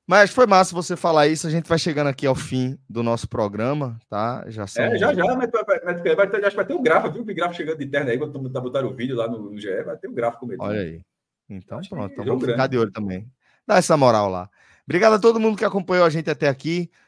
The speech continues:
Speaker 1: Valeu, maestro. Valeu, Iago. Muito obrigado, Rodrigo. Vocês seguem aí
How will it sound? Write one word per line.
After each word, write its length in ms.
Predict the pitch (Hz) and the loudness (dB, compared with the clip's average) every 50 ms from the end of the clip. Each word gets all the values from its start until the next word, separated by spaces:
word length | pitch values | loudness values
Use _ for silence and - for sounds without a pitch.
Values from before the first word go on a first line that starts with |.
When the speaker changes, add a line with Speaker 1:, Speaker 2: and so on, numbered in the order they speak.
| _ _ - | _ _ -2
Speaker 1:
Valeu, 240 | 123 131 151 175 175 | 0 0 0 0 -2
maestro. 640 | 165 156 147 156 165 165 - - - 156 160 156 _ | 0 0 2 2 2 0 -4 -6 -10 -10 -10 -10 _
Valeu, 320 | 135 127 131 143 156 160 | -8 -6 -4 -4 -2 -2
Iago. 540 | 151 143 143 147 151 151 143 151 151 147 143 _ _ _ _ - | 0 2 4 4 4 4 2 -2 -6 -6 -6 _ _ _ _ -6
Muito 200 | 127 156 175 190 | -4 -2 0 0
obrigado, 380 | 160 160 160 156 170 170 170 | 0 2 4 4 4 4 4
Rodrigo. 680 | 156 160 156 139 143 151 170 170 156 151 165 160 143 131 _ _ _ _ _ | 4 2 2 4 6 6 6 6 6 4 0 0 0 -4 _ _ _ _ _
Vocês 480 | - - 147 143 139 139 127 - - _ _ | -16 -10 -6 -4 -4 -4 -4 -6 -10 _ _
seguem 540 | - - - - 151 156 165 170 156 156 151 | -16 -12 -2 2 4 4 4 4 2 0 0
aí 460 | 143 135 135 139 143 147 151 160 156 | 0 2 2 4 4 4 4 2 0